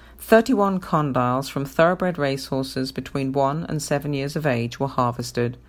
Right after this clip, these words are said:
with approximately forty-two percent of them being three to four-year-olds. The palmar epiphysis was removed for in vitro testing and divided into three regions: axial, mid-condyle, and abaxial.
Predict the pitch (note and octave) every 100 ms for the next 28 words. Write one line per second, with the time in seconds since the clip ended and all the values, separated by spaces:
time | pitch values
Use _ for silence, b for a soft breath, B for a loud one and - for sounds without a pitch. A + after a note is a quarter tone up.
0 | B B B B F#3 F#3 F3+ - F3 D3
1 | D#3+ - E3+ - - D#3+ C3+ D#3+ - D3
2 | D3 - C3 B2 B2+ B2+ C3 C3 B2 C3+
3 | - D3+ C3+ A#2 A#1 - - - - -
4 | - - b b b b b b b -
5 | - - G#3+ A3 G3+ - F#3 D#3+ - D#3
6 | D3+ - D3+ C#3+ D3 D#3+ F3 - - -
7 | F3 D#3+ D3+ - C3 B2+ - B2+ - B2+
8 | B2 C3 B B B F#3+ G3 F3+ E3 D#3
9 | D3+ D3+ D3+ D#3 - D3+ D3 C3 A2+ -
10 | A#2 G#2+ - - - E3 - - F#3 F3
11 | F3 B B B F#3+ G#3 - - C#3+ C3
12 | B2+ C3 C3 - C#3 C3 A2+ - - -
13 | -